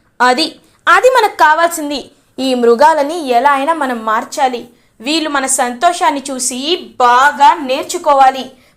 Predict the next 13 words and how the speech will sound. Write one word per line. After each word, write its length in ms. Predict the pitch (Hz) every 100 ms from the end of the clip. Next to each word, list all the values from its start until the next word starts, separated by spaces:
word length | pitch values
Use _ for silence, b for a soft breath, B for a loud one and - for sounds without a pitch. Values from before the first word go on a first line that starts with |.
| 240
మంచి 320 | 254 - 359
వాళ్ళకి 440 | 359 330 - 269
ఎప్పుడు 260 | 233 277 320
మంచే 420 | 254 233 247 339
జరుగుతుందని, 880 | 226 240 285 320 294 262 247 254 269 B B 370
చెడు 120 | 415
చేయాలనుకుంటే 800 | 453 453 415 392 349 359 349 359
అది 180 | 339
తిరిగి 320 | 254 269 302 359
తిరిగి 300 | 359 349 311
వాళ్ళకే 480 | 240 233 330 339
వస్తుందనే 540 | 349 285 - 294 269 254
విషయాన్ని 800 | 233 - 339 285 269 427 427 -